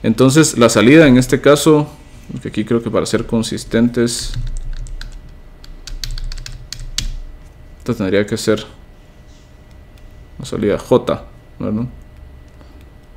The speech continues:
La salida J resulta siendo esta imagen de acá.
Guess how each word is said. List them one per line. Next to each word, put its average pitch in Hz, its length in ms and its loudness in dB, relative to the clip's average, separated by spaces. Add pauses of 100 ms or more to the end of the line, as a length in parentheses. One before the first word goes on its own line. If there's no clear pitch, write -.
La - 80 -12
salida 107 340 2
J 165 460 2 (840)
resulta 113 340 2
siendo 123 320 6
esta 101 180 -2
imagen 92 340 -2
de 64 60 -2
acá. - 180 -8